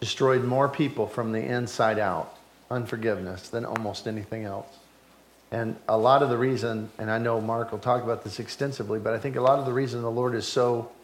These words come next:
intent on this, 'cause we're told to forgive people who, frankly,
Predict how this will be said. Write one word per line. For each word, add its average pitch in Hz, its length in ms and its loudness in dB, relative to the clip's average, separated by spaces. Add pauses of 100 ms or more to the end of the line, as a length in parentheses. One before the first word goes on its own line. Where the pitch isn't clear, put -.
(220)
intent 143 680 0
on 110 200 0
this, 104 240 -2 (320)
'cause 117 240 -2
we're 147 260 2
told 208 220 8
to 160 80 4
forgive 127 340 2
people 131 240 0
who, 120 120 2
frankly, 131 540 2